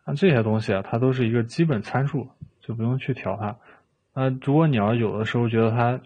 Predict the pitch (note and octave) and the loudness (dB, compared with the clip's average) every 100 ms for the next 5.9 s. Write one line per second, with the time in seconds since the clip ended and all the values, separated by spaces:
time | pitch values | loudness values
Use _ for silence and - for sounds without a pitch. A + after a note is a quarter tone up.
0 | _ - D3+ C#3+ G2 A2 A#2 - D#3 A2+ | _ -2 2 2 0 -4 -6 0 0 0
1 | F#2+ - - G2+ A2 C#3+ A2+ A2+ D3+ G#2 | -2 -4 -4 -2 0 0 -2 0 0 0
2 | A#2+ C3 G#2+ G2+ C#3 C3 G2+ - B2 B2+ | -2 -4 -4 -2 0 0 -4 -4 -4 -4
3 | G2+ - F2 - - - - _ _ - | -6 -4 -6 -8 -18 -20 -20 _ _ -20
4 | - F3+ C#3+ G#2 G#2+ G#2+ G2 - - A2 | -2 2 2 0 -2 -4 -6 -8 -14 -8
5 | G#2+ - - G#2 B2+ C#3+ A#2 - | -8 -8 -8 -2 2 2 0 -4